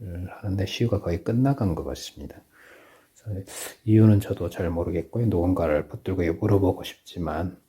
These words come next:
또 코로나 시국이라서 그것도 또 여의치 않습니다.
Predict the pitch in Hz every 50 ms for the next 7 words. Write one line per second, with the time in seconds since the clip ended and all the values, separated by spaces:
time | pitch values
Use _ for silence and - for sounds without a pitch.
0 | _ _ - 85 82 - - - - 113 113 107 104 87 85 - - - 98 90
1 | 87 - 90 90 - - 101 104 - - _ _ - - - - - - _ _
2 | - - 98 - - _ - - 85 82 - - - - 87 80 - - - -
3 | 87 87 87 - -